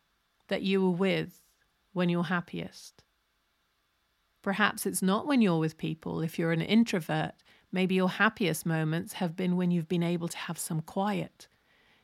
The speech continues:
If you're a mom who's always busy with the kids and you actually had some time off where someone had the kids for you and you, you had a couple of hours to yourself, that could have been your happiest. And it's good to see that and think, "Right, I need more of that.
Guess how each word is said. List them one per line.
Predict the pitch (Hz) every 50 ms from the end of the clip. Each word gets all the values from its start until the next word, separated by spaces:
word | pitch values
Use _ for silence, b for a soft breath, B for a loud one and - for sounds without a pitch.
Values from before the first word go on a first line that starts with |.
| b b b
If | 202 190 -
you're | 196 180 175 175
a | 170
mom | 170 175 185 185 185 185 190 190 190 190 190
who's | 180 180 165 -
always | - 196 196 185 190 185 175 156
busy | - - 208 190 - 196 190
with | 185 190 175
the | 185 185
kids | - - 208 190 190 170 - -
and | - 185 175
you | 170 175 175
actually | 175 180 196 - - - 175 175
had | 175 160 - 180 185 180 175 -
some | - - - 165 165
time | - - - 202 190 190 190 185 185
off | 180 175 170 160 - - - -
where | 170 165 160
someone | - - 185 175 175 175 175 175 175 165 B B B B B B B B
had | - - 190 180 170
the | 175
kids | 170 - - 196 175 - -
for | - - 175 170 170
you | 165 165 160 165 165 165 165
and | 165 165 165 165
you, | 165 170 165 165 165 b b b b b b -
you | 190 165
had | 190 196 190
a | 185
couple | 190 - 202 196 202 190
of | 190 175
hours | 190 185 196 185 180 175 - -
to | - -
yourself, | 175 170 165 - - 202 185 175 165 160 160 - - _ _ _ _ _ -
that | 202 208 202 202 -
could | - 202
have | 196 180
been | 180 180 175
your | 170 170 170
happiest. | 165 - 180 180 - - 175 156 156 170 160 - - -
And | 165 165 156 B B B B B B
it's | - 185 190
good | - - 202 190
to | - -
see | 185 - - - 220 226 226
that | 196 196 175 170 -
and | - 175 160
think, | - 190 175 170 190
"Right, | 185 175 196 208 208 190 - 170
I | 170
need | 170 170 170 170 156 -
more | 185 190 196 202 196
of | 190 170 -
that. | 190 180 170 160